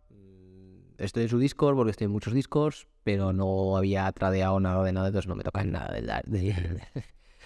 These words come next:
desafortunadamente no me toca nada, ¿no? Pero, pero bueno, si estamos traba-, ya, ya es una de esas ar-, capas que digamos que la gente está intentando desarrollar y hacer cosas interesantes.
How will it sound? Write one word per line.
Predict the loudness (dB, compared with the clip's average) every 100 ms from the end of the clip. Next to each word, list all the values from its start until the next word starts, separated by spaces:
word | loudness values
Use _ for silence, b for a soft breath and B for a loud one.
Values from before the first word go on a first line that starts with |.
| b
desafortunadamente | -6 -2 0 2 0 2 2 2
no |
me | 2
toca | 0 -2
nada, | -2 -2
¿no? | -4 -8 -6
Pero, | 0 2 4 4 2 0 -8 -20 -20
pero | -2 0
bueno, | 0 -4
si | -8
estamos | -6 -4 -4
traba-, | 2 2 4
ya, | 0 -2 -4
ya | 0 2 2
es | 2
una | 2 2
de |
esas | 0 -2 -2
ar-, | -4 -4 -12 _ _ 0
capas | 0 2 0 2
que | 0
digamos | 2 2 0
que | -2
la |
gente | -2 -4
está | -2 0
intentando | 0 0 0 0 0
desarrollar | 0 -2 -2 0 0 0
y |
hacer | 0 0
cosas | -2 -2
interesantes. | -2 -2 -2 -4 -4 -20